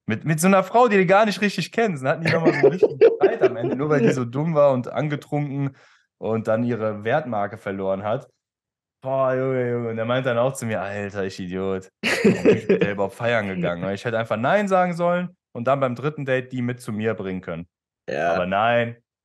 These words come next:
Speaker 1: er ist mit der Frau in den Club gegangen, mit Freundinnen auch noch. Also macht das nie.
Speaker 2: Nee.
Speaker 1: Na klar, wenn ihr schon mit einer Frau geschlafen habt, könnt ihr das machen, aber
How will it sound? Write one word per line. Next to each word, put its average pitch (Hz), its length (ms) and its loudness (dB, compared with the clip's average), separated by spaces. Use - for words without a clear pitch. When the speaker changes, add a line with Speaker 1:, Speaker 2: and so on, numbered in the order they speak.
Speaker 1:
er 95 100 -8
ist 98 80 -8
mit 98 120 -12
der 95 80 -2
Frau 95 220 -4
in 95 80 -4
den 92 40 -8
Club 107 280 -6
gegangen, 95 320 -2
mit 95 120 -6
Freundinnen 98 580 -2
auch 76 140 -8
noch. 73 140 -14
Also 95 200 -8
macht 113 300 -4
das 113 200 0
nie. 107 440 -8
Speaker 2:
Nee. 90 240 -2
Speaker 1:
Na 117 300 0
klar, 143 380 2
wenn 147 100 0
ihr 165 180 4
schon 160 160 -2
mit 160 100 0
einer 147 100 4
Frau 147 200 2
geschlafen 156 480 0
habt, 156 260 -4
könnt 165 180 -6
ihr 156 60 -4
das 117 140 -4
machen, 123 300 0
aber 110 380 -4